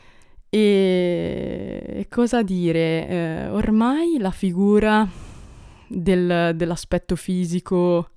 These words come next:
in Italia, per esempio, si tende a, mm, fare in maniera scorretta, cioè la valutazione dell'aspetto fisico è ormai scorretta, cioè,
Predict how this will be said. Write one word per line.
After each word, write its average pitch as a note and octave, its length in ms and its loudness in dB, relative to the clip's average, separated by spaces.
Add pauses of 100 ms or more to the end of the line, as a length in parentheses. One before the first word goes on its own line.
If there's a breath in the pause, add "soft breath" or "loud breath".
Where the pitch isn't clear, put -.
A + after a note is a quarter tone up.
(120)
in F3+ 140 0
Italia, F3+ 460 0
per F#3 160 -2
esempio, F3+ 600 0 (920 soft breath)
si - 260 -4
tende G3+ 480 4
a, E3+ 440 0
mm, D#3 840 -2 (840)
fare E3+ 880 2
in E3 160 2
maniera E3 680 2
scorretta, E3+ 520 0
cioè F3 260 4
la F3+ 140 4
valutazione F#3 580 2
dell'aspetto F3+ 480 0
fisico F3+ 760 2
è E3 160 2
ormai F3 300 4
scorretta, F3 640 -2
cioè, E3+ 200 -2